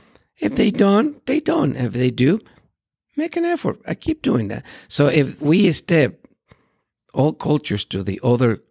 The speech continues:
cultures, we're gonna learn from them, and we lose the fear of the unknown. Who are they? What are they gonna do to me? Are they gonna rob me? Are they gonna do this? Are they things that they are not realistic? It's just an emotional thinking that,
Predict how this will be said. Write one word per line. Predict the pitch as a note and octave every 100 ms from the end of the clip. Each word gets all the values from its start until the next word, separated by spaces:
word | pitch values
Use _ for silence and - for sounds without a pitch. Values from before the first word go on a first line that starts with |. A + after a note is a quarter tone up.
| _
cultures, | - C3+ C3 - - - - _ _ _
we're | A3 D#4
gonna | - A3
learn | G#3 A3+
from | A#3 C#3
them, | G#2 G2 -
and | B2 B2
we | C#3
lose | C3 C3+ C#3
the | A#2
fear | G2+ - C3 A#2 F#2+ F2+ - -
of | A2+ G#2 -
the | G#2
unknown. | G2+ G2+ G#2 G#2 G2 _ _ _ _
Who | - G#2+
are | G#2 G2
they? | G2+ F2+ - -
What | A2 G#2+
are |
they | G2 F#2+
gonna | G2 F#2+
do | F2+ G#2
to | -
me? | F2+ F2+ -
Are | -
they | A2
gonna | G#2 G#2 F#2
rob | F#2+ G2+
me? | C#3 C3+ C#3+ - -
Are | A#2
they | G#2+
gonna | G2+
do | F#2+ G2+
this? | - G#2 C#3+
Are | A#2
they | G#2+ - _ _ _ _ _ _ _ _ _
things | - D#4 D#4+
that | A3 D#3+ - _ - _
they | - D#3+ E3
are | E3
not | D2+ C3+ C#3+ C3+ B2+ C3
realistic? | C3+ B2 F#2+ G2 - - - - - -
It's | C3 A#2+
just | - A#2+ A#2
an | G#2+
emotional | G2+ G2+ G#2+ - A#2 G#2
thinking | F#2+ A2+ A#2+ - G2+
that, | F#2+